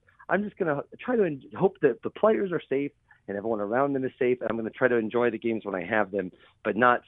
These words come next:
sweat the larger context, 'cause I think that's just gonna be a losing battle.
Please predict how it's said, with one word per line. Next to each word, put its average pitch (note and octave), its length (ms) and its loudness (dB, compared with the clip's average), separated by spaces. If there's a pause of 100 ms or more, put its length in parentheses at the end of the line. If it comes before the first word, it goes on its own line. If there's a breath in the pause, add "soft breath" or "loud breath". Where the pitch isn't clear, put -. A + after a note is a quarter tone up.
(140)
sweat A2+ 240 -2
the A2 80 -4
larger G2 280 -2
context, F#2 580 -4
'cause - 100 -12
I F#2 80 -2
think G2 260 -8 (360)
that's G2 200 -12
just - 160 -14
gonna F2 140 -2
be E2+ 100 -4
a E2+ 60 0
losing E2+ 360 -6
battle. E2+ 380 -10